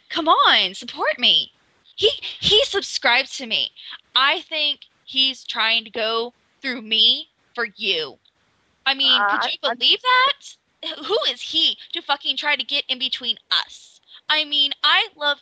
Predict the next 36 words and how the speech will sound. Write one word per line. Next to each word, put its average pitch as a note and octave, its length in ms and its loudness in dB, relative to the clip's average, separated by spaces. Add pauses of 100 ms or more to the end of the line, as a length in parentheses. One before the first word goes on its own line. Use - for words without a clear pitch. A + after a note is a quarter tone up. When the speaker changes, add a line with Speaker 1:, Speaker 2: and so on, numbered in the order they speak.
(120)
Speaker 1:
you. G#3+ 320 -6 (320)
You D#4+ 500 0 (200)
are B3+ 80 -2
the A#3 100 -6
fucking F4 420 -6
creator C#4 380 0
of C4 80 -8
Sonichu. G3+ 440 -6 (220)
You D4+ 420 0 (180)
are C4 120 2
the B3 100 -6
fucking E4 540 -4
man. A3 300 2 (180)
You D#4 300 0 (120)
<laughs> - 140 -4
are C#4 240 2
awesome. D4 680 -2 (320)
I - 40 -20
mean, A3 180 -8
look, G#3+ 120 -10 (100)
look - 100 -8
at D4 60 0
all D4+ 120 2
his C#4+ 140 -10
Speaker 2:
Hmm. F#3 80 -14
Speaker 1:
toys. F3 520 -4
I - 40 -14
mean, G#3 160 -14
how A3 280 -4
old A3+ 200 -2
is F3 100 -4
he? D#3+ 260 -10 (920)
Speaker 2:
I'd D#3 240 -4
say F3+ 160 2
he G3 100 -2
looks F#3 160 0